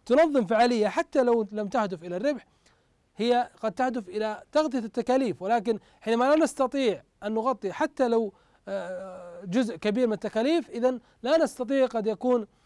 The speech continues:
استمرار في دفع الأجور أو الاستئجار أو غيره، وبالتالي قد نضر المنظمة أكبر مما، آه، نفيدها أو نحقق لها أرباح. لذلك لا، لا بد أن ندرس عملية المخاطرة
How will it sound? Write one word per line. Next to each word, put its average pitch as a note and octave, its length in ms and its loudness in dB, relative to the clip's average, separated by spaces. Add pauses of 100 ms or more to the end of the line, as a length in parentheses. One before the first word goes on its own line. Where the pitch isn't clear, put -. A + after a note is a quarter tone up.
(140)
استمرار A3 460 0
في F#3+ 100 -4
دفع F3 220 -4
الأجور C#4 640 2
أو G#3 160 2
الاستئجار A#3+ 800 2
أو A3 200 0
غيره، D#4 300 4 (280)
وبالتالي B3+ 380 0
قد A#3+ 180 -2
نضر A#3 460 2 (140)
المنظمة A#3 640 -2
أكبر A#3 340 -2
مما، A3+ 420 2 (380)
آه، G3+ 160 -6
نفيدها A3 680 0
أو A3 380 -2
نحقق G#3+ 320 -6
لها G3+ 180 2
أرباح. A3 360 2 (360)
لذلك A#3+ 340 0
لا، C#4+ 180 2
لا B3+ 200 0
بد C4+ 240 -2
أن B3 200 0
ندرس D4 320 -2
عملية A3+ 320 -2
المخاطرة C4+ 680 2